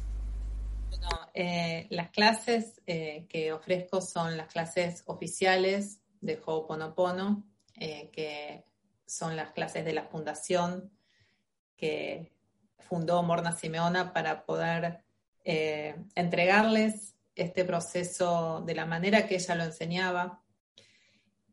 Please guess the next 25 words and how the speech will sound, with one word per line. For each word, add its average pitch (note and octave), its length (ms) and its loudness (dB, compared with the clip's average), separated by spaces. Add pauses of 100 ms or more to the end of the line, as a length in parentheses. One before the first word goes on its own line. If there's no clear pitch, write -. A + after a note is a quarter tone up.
(460)
Alguien F3+ 680 4
muy F#3+ 220 4
cercano F#3 380 2
a F3 100 4
ella, F#3 260 2
que F3+ 80 0
era E3+ 120 4
el E3+ 80 2
doctor F3 300 0
Ihaliaka E3+ 480 2
Lahiulen, F3 640 0
también F3 380 2
enseñaba E3+ 460 0
autoidentidad D#3+ 600 -2
a D#3 40 -4
través D#3+ 240 -2
de D#3 140 -12
Ho'oponopono. E3 920 -2 (280)
Él D#3+ 140 -6
también E3+ 320 0
era E3 200 2
parte E3 240 -2
de D#3+ 80 2
la D#3 100 0
fundación. E3+ 800 -4